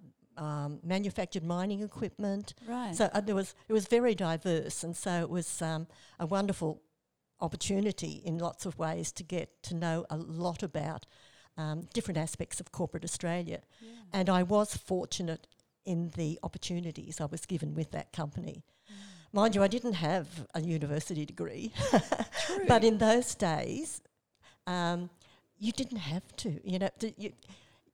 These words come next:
Speaker 1: you had a lot of on-the-job training, you had a lot of, um, management courses you went to.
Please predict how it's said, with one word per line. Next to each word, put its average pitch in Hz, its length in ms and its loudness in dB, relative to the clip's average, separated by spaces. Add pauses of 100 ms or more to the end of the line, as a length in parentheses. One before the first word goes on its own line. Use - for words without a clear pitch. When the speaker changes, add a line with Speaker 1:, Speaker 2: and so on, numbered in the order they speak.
(480)
Speaker 1:
you 214 140 2
had 208 160 0
a 202 40 0
lot 208 200 8
of 202 180 -2
on-the-job 180 560 2
training, 170 380 -2
you 175 100 0
had 170 200 -2
a 170 40 -4
lot 165 220 0
of, 165 280 -4
um, 160 440 -4
management 165 480 -2
courses 160 420 -2
you 160 60 -2
went 160 280 -4
to. - 360 -4